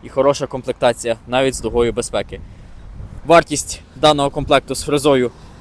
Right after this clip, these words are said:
з доставкою вам додому за умови розрахунку на майданчику — п'ять тисяч триста умовних одиниць. Якщо вас зацікавила дана модель, не гайте часу, телефонуйте на номер компанії та уточнюйте в менеджера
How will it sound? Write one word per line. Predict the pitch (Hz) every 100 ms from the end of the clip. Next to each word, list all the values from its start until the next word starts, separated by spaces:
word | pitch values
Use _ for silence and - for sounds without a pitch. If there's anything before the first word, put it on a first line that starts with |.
| -
з | -
доставкою | 170 185 165 - 160
вам | 160 165
додому | 190 254 277 254 - -
за | 175 214
умови | 220 214
розрахунку | 214 202 208 208 220
на | 208
майданчику — | 202 202 202 - 202 - - - - - - - - - - - - - - - -
п'ять | 175 165
тисяч | - 247 254 - -
триста | - 175 - 143
умовних | 131 127 127
одиниць. | 120 107 98 - - _ _ _ _ _ _ _ _ - - -
Якщо | 180 262
вас | 240
зацікавила | 220 214 240 208 160 156
дана | 156 156 151
модель, | 151 214
не | 196 160
гайте | 165 151
часу, | 143 147 214 226 - _ _ -
телефонуйте | 208 214 214 190 175
на | 165
номер | 170 160 147
компанії | 180 170 226 233 208
та | - 285
уточнюйте | 160 - 208 214 165
в | 131
менеджера | 147 170 139 160